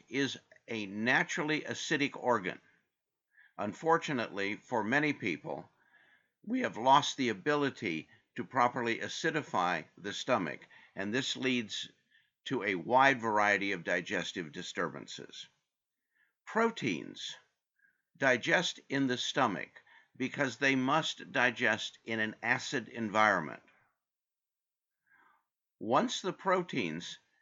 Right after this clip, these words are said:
have been digested and broken down, the contents of the stomach then moves to the small intestine. The small intestine is naturally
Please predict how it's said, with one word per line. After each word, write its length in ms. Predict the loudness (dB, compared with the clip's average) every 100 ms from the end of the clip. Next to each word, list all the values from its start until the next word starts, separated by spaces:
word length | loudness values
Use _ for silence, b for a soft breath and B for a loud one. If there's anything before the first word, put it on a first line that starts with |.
| _
have 240 | -2 -2
been 180 | 2 2
digested 800 | 4 2 2 2 2 0 -6 -8 _ _
and 200 | -6 -2
broken 420 | 2 2 2 0 2
down, 480 | 2 2 -2 -10 -20 _ _ _ _ b b -8
the 100 | -8
contents 720 | -2 0 0 0 0 0 -2
of 180 | -4 -4
the 80 | -8
stomach 600 | -2 2 2 2 -4 -12 _ b b b b b -4
then 280 | 2 2 4
moves 440 | 4 4 2 -4
to 120 | -4
the 140 | -2 -4
small 400 | 0 4 4 2
intestine. 600 | 0 0 0 -2 -10 -14 _ _ _ _ _ _ _ _ b b b b
The 80 | -10
small 340 | 0 6 6
intestine 580 | 4 2 2 2 -2 -2
is 180 | -2 2
naturally 640 | 4 4 4 -2 -2 -4